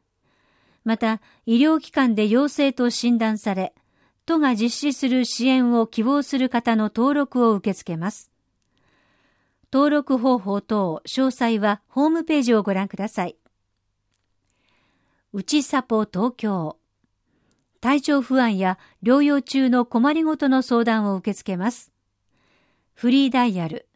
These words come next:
零一二零六七零の四四零番。二十四時間、土曜、日曜、祝日も対応しています。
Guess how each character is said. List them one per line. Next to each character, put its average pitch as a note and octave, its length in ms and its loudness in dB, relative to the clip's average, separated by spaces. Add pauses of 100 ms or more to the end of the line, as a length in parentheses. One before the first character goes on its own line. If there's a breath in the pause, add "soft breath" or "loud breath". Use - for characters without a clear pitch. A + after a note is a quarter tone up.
(460)
零 C#4 300 2
一 A#3 280 0
二 A#3 260 4
零 G3+ 400 -2 (480)
六 A#3+ 380 0
七 C4 360 0
零 B3 320 2
の G3+ 300 -2 (260)
四 D4+ 380 0
四 B3 320 0
零 A3+ 220 0
番。 D#3+ 240 -8 (840)
二 C4+ 160 2
十 B3 200 2
四 G3+ 160 0
時 A3+ 160 0
間、 F3 320 -8 (340)
土 A3+ 200 2
曜、 C4+ 260 2
日 A#3 320 0
曜、 G#3 260 2
祝 - 260 -2
日 C#4 220 -2
も B3 160 2
対 A3 240 0
応 G3+ 100 -2
し - 120 -8
て F#3+ 100 -4
い F3 80 -6
ま F3+ 140 -4
す。 - 180 -16